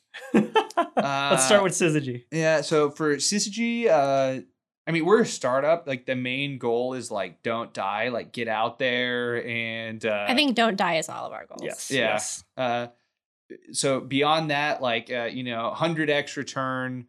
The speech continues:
Speaker 2: uh, for our investors, both in terms of, uh, you know,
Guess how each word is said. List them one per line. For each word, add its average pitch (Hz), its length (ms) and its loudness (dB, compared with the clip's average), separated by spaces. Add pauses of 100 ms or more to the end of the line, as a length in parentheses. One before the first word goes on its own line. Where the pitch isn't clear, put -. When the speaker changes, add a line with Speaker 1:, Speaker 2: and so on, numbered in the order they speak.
(300)
Speaker 2:
uh, 120 280 0
for 131 200 2
our 117 160 2
investors, 123 640 -2
both 127 340 -2
in 120 140 -8
terms 117 500 -6
of, 110 320 -4
uh, 107 460 -2
you 113 120 -6
know, 104 280 -6